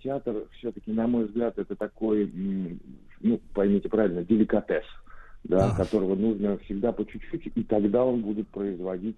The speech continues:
Speaker 1: именно то ощущение, которое он должен производить. Да. В данном, э, времени сейчас, очень сильно насыщенном и информационно, и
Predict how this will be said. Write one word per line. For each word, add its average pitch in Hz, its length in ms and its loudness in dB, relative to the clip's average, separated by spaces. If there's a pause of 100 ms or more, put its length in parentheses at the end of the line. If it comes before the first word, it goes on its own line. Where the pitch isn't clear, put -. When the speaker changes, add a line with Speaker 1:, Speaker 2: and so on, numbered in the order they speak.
Speaker 1:
именно 95 340 -6
то 101 320 -2
ощущение, 110 680 -4
которое 92 340 -4
он 95 100 -4
должен 90 360 4
производить. 69 540 -8 (680)
Да. 101 360 6 (280)
В 90 240 0
данном, 143 560 8
э, 113 260 8
времени 131 680 4
сейчас, 104 460 -8 (240)
очень 107 480 -2 (160)
сильно 107 260 -2 (120)
насыщенном 90 520 -6
и 151 120 2
информационно, 110 680 0
и 104 280 2